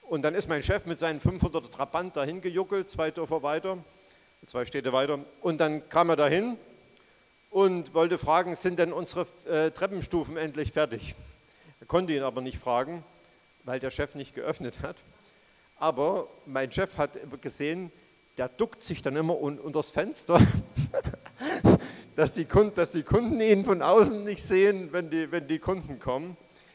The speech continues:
Und da habe ich gedacht, das ist ein schönes Bild dafür, der, der konnte nicht aufrecht sein, versteht ihr? Der war geduckt, der war nicht aufrecht. Aufrichtigkeit heißt, sich dem anderen, ähm, zeigen zu,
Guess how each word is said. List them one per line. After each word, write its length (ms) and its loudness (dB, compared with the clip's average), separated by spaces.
Und 100 -6
da 80 2
habe 140 0
ich 100 -6
gedacht, 400 -4
das 180 -8
ist 140 -6
ein 100 -4
schönes 320 -4
Bild 380 -2
dafür, 320 -6
der, 300 -2
der 140 -4
konnte 320 -4
nicht 260 -8
aufrecht 480 -8
sein, 240 -12
versteht 320 -12
ihr? 140 -6
Der 140 -2
war 120 0
geduckt, 640 -10
der 120 -2
war 100 0
nicht 240 -6
aufrecht. 560 -8
Aufrichtigkeit 840 -6
heißt, 340 -6
sich 200 -8
dem 220 -8
anderen, 600 -6
ähm, 380 -6
zeigen 580 -6
zu, 240 -8